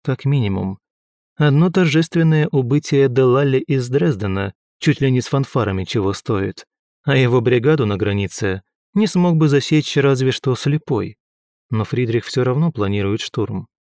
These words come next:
значит, имеет какой-то козырь в рукаве. Салтыков не успел ничего сказать фельдмаршалу, как дверь приоткрылась,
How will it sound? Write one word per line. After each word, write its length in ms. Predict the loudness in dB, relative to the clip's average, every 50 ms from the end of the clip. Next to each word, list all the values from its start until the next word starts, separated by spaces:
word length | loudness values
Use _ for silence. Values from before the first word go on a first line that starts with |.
| _ _
значит, 540 | -4 -2 0 0 0 -2 -2 -4 -4 -2 0
имеет 340 | 0 2 2 2 2 0 0
какой-то 440 | 0 -2 0 2 0 0 0 -2 -4
козырь 400 | 0 0 0 0 0 0 -2 -2
в 60 | -4
рукаве. 520 | -6 -4 -4 -2 -2 -2 -4 -6 -8 -12 -16 _ _ _ _ _ _ _ _ _ _ _ _ _ _
Салтыков 540 | -4 -2 -2 -2 0 -2 0 0 -2 0 2
не 120 | 2 2
успел 360 | 2 0 0 -2 0 0 2
ничего 360 | 0 0 0 0 0 2 2 0
сказать 380 | 0 -2 -2 0 0 -2 -2
фельдмаршалу, 800 | 0 -2 0 0 0 0 0 -2 -2 -2 -2 0 0 0 0 -2 0
как 200 | 0 0 0 2
дверь 220 | 2 2 0 0
приоткрылась, 720 | 0 0 0 0 0 -2 -2 -2 0 2 2 0 -2 -4